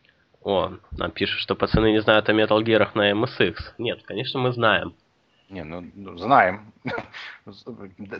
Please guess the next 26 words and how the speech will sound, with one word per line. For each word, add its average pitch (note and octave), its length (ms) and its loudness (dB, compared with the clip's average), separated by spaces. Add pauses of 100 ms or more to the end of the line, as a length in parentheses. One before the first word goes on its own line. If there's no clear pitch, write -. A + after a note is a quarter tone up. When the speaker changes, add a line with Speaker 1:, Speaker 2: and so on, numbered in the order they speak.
Speaker 2:
даже A#2+ 260 2
догадываемся, A2+ 680 2
ребят. G2+ 320 0 (420)
Но E3+ 160 6
тут - 380 2
Speaker 1:
<laughs> - 80 -14
Speaker 2:
другое. D3+ 460 4
Все-таки, A#2+ 340 -8
ребят, B2+ 240 2
официально, B2+ 960 2
а, G#2 40 -8
Metal A#2+ 300 -8
Gear A2+ 180 -4
Solid G#2 300 -6
анонсировали. D3 720 0 (720)
Не B2+ 180 2
анонсировали A#2+ 460 2
его G2+ 80 -4
дату A2+ 240 0
выхода, - 840 -4
но A#2+ 100 4
вот C3+ 160 2
из - 260 -10
неприятного F3 720 4
анонсировали D#3 380 0
платформы. B2+ 580 2